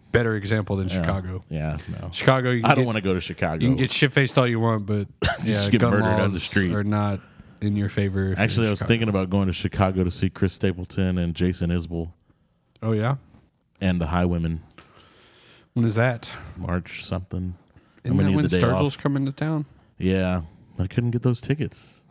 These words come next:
Speaker 1: Oh, shit.
Speaker 2: Yeah. We're
Speaker 1: So
Speaker 2: just
Speaker 1: you're
Speaker 2: gonna
Speaker 1: gonna
Speaker 2: show
Speaker 1: fly
Speaker 2: up.
Speaker 1: to, <laughs> you're gonna
Speaker 2: We're
Speaker 1: fly
Speaker 2: just
Speaker 1: to
Speaker 2: gonna
Speaker 1: show, show up with our badges.
Speaker 2: <laughs> Yeah, uh, we're podcast guys, man.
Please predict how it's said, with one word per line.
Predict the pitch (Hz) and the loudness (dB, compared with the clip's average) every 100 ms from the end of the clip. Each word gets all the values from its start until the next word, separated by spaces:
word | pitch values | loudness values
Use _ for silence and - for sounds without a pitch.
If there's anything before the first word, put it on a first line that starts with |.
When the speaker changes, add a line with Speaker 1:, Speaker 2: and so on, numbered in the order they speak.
| _ - | _ -18
Speaker 1:
Oh, | 120 117 - | -14 -12 -14
shit. | - - - 62 - - - - _ _ _ _ _ - | -14 -12 -10 -12 -14 -20 -20 -20 _ _ _ _ _ -8
Speaker 2:
Yeah. | 127 87 - - - - _ _ _ - | -6 -8 -12 -20 -20 -20 _ _ _ 0
We're | 151 | 2
Speaker 1:
So | 120 | 4
Speaker 2:
just | |
Speaker 1:
you're | 127 | 2
Speaker 2:
gonna | 117 | 2
Speaker 1:
gonna | 104 | 2
Speaker 2:
show | |
Speaker 1:
fly | 95 117 | 4 4
Speaker 2:
up. | 120 | 2
Speaker 1:
to, | - - | -2 -2
<laughs> | |
you're | 120 | 2
gonna | 175 127 | 4 4
Speaker 2:
We're | |
Speaker 1:
fly | 120 220 | 4 4
Speaker 2:
just | 101 - | 2 0
Speaker 1:
to | - | 0
Speaker 2:
gonna | 147 | 0
Speaker 1:
show, | - - - | -2 -12 -12
show | - - 156 | 2 4 4
up | 143 | 4
with | 135 | 2
our | 127 117 110 | 2 0 -2
badges. | - 117 107 113 117 113 110 - | -6 -2 2 2 2 0 0 2
Speaker 2:
<laughs> | |
Yeah, | 156 143 | 2 2
uh, | 104 104 120 143 143 131 151 - 151 123 - | -2 -2 0 2 0 0 -2 -2 -16 -12 0
we're | 113 | 0
podcast | 110 - 120 165 - 170 165 170 123 | 2 0 0 0 -2 0 0 -4 -2
guys, | 143 135 113 113 120 | -2 0 0 -2 -2
man. | 120 127 131 131 131 | -2 -2 -2 -2 -4